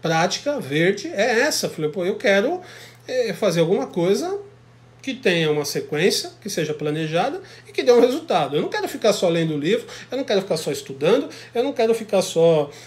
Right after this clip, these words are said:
só, só compartilhando informações. Eu gosto muito de vocês, mas eu, se eu não resol-, se eu não realizar nada, eu, pra mim esse grupo não tem, não tem sentido. É, o importante é que você, de poder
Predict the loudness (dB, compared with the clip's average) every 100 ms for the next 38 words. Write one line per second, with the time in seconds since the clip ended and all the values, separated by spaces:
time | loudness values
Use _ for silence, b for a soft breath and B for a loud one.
0 | B -14 -2 0 2 2 0 0 -2 -6
1 | -6 0 2 0 0 -2 -2 -2 -2 0
2 | 2 2 2 0 0 0 0 0 2 2
3 | 2 2 2 -2 -2 -2 -4 -2 -2 -2
4 | -4 -2 -2 -2 -4 0 0 0 -2 -4
5 | -8 -6 -4 -4 -2 -2 -2 -4 -8 -10
6 | -10 -6 -4 -4 -4 B B B -6 -6
7 | -2 0 0 0 -2 -4 -4 -4 -6 -6
8 | -6 -6 -8 -14 B B B -6 -2 0
9 | 0 0 -2 -4 -6 -6 -8 -8 -8 -4
10 | 0 4 4 6 4 4 0 -6 -6 -6
11 | -6 -4 -4 0 0 0